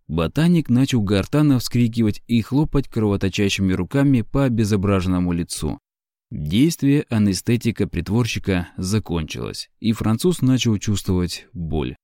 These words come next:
Оставалось только надеяться, что при этом он все еще не соображает, что с ним произошло.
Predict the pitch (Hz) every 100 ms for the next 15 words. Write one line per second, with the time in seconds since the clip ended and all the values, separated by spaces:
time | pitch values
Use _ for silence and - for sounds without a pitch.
0 | _ _ _ - 110 - 175 190 190 185
1 | 147 143 127 110 95 95 127 107 - 69
2 | - - 139 123 123 143 143 139 - 120
3 | 101 - 156 - 131 131 120 117 107 101
4 | 101 104 139 131 - - 120 110 107 101
5 | 90 92 85 85 82 80 58